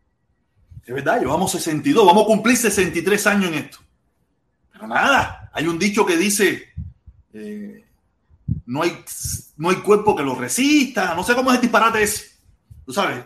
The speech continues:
cien años, no, la mentira puede durar un tiempo, pero no todo el tiempo. Y ya esta mentira está llegando a su fin.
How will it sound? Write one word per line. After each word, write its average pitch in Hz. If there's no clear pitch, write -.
cien 202
años, 254
no, 226
la 165
mentira 208
puede 269
durar 262
un 226
tiempo, 240
pero 156
no 208
todo 311
el -
tiempo. 269
Y 127
ya 196
esta 196
mentira 180
está -
llegando 165
a 123
su -
fin. 143